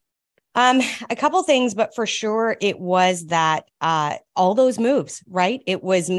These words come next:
Speaker 1: me going to Australia and requalifying to get back into financial services in the down under kind of world.
Speaker 2: Wow.
Speaker 1: Then <laughs> moving, before I could even take a step into that, besides all the training,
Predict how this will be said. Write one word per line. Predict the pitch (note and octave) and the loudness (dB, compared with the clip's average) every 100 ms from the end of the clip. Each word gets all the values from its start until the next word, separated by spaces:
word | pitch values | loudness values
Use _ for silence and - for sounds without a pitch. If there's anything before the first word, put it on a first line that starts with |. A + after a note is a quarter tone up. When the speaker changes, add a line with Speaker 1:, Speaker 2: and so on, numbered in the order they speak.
| F#3 | 0
Speaker 1:
me | G3 G3 F#3+ _ | 0 -2 -4 _
going | - E3+ E3+ | -6 -2 0
to | F3 | 0
Australia | E3 - G3+ G#3 G#3+ | 0 0 0 2 0
and | F#3 | 0
requalifying | D3+ D3+ - G3+ G#3 G#3+ G#3 G3 G3 | -2 -6 -2 0 0 -2 -2 -2 -2
to | D#3+ | -4
get | E3+ | -2
back | D#3 D3 E3 | 0 -2 -2
into | D3 | -4
financial | D#3 D3 C#3+ D3+ | -4 -4 -4 -6
services | - F3+ D#3 - D#3 C#3 _ _ _ _ | -4 -2 -2 -2 -2 -2 _ _ _ _
in | D#3+ D#3 | -2 0
the | D3 | 2
down | D3+ D3+ | 2 4
under | E3 A3+ B3 | 2 2 0
kind | A#3 A#3 | 0 -2
of | G#3 | 0
world. | A3 A3 A#3 B3+ - - _ _ _ | 0 2 2 0 -6 -20 _ _ _
Speaker 2:
Wow. | - - C#3 | -6 -4 -4
Speaker 1:
Then | F3 D#3 F#3 C4+ C4+ - - | -2 0 2 2 0 -6 -14
<laughs> | _ - | _ -10
moving, | G3+ A3+ A3 G3+ G#3+ G3+ G#3+ - _ | -4 -2 0 2 2 2 -2 -8 _
before | F#3+ F#3 D4+ | -4 0 0
I | D4 | 0
could | C#4+ A3+ | 2 0
even | C#4+ F4 F4+ E4+ E4+ _ _ _ | 2 2 2 0 -2 _ _ _
take | - E4 | -4 -2
a | D#4+ B3+ | -2 -4
step | - - B3 A#3+ | -6 0 0 2
into | A3+ A3 | 0 0
that, | F#3 D#3 F3+ | 0 -2 -2
besides | F3 F#3+ E3+ E3+ | -4 -2 -2 0
all | E3+ | -2
the | E3 | -2
training, | E3 - D4 C4+ G3+ F#3+ | -6 -6 -2 0 2 0